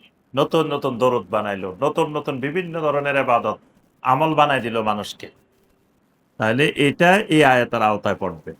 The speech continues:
যে আল্লাহর অনুমতি ছাড়া শরীয়ত বানাচ্ছে। বাংলাদেশে এরকম অনেক শরীয়ত আছে যেগুলো আল্লাহ এবং আল্লাহ রসুল দেন নাই, মানুষে বানাইছে। আর মানুষ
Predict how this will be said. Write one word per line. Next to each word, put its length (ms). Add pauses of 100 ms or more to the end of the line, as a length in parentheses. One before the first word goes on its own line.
যে 60
আল্লাহর 400
অনুমতি 440
ছাড়া 300
শরীয়ত 360
বানাচ্ছে। 460 (1500)
বাংলাদেশে 520
এরকম 300
অনেক 600
শরীয়ত 480
আছে 280
যেগুলো 380
আল্লাহ 420
এবং 180
আল্লাহ 240
রসুল 400 (800)
দেন 200
নাই, 220
মানুষে 420
বানাইছে। 500 (1400)
আর 240
মানুষ 540